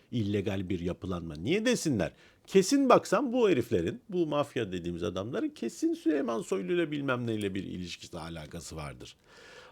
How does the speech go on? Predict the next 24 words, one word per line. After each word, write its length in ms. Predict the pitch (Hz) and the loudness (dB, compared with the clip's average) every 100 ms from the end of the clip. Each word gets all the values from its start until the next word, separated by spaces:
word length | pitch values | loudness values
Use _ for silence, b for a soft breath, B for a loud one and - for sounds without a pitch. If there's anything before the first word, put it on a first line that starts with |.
| - | -10
Adamlar 480 | 87 90 104 135 - | -6 -4 -2 -2 4
ta 220 | 110 85 | 4 4
Belçika'ya 480 | 87 85 - 87 78 | -2 -6 -4 -2 -2
kadar 240 | 80 120 | -2 -2
gitmiştir, 520 | 120 117 - - 76 - - 90 | -4 -8 -10 -8 -8 -10 -14 -10
gitmişler 480 | 90 - - 98 82 | -10 -8 -4 -2 -4
yani. 280 | 67 62 - _ B B B B | -8 -10 -16 _ B B B B
Villa 300 | 101 151 131 | 2 4 6
on 260 | 104 139 147 | 4 2 2
beş 220 | 139 - | 2 2
bin 100 | 95 | -4
metrekarelik 720 | 82 92 123 120 131 127 147 | -4 -4 -6 -4 -4 -4 -2
alana 320 | 143 123 127 127 | 0 0 -2 -4
sahip 320 | 139 143 165 | -4 -4 -6
ve 100 | 127 | -4
toplamda 460 | 113 104 110 110 | -4 -2 -2 -2
yetmiş 380 | 95 90 - - | -4 -4 -6 -12
iki 140 | - 117 | -6 -4
milyon 300 | 104 90 87 | -2 -2 -2
euro 300 | 107 95 82 | -2 -2 0
değerinde 440 | 92 87 92 117 | -2 -2 -6 -2
varlığa 360 | 98 87 101 - | -2 -2 -4 -2
el 180 | 101 | -2
konulmuş. 600 | 87 78 67 71 - - | -4 -8 -10 -10 -12 -14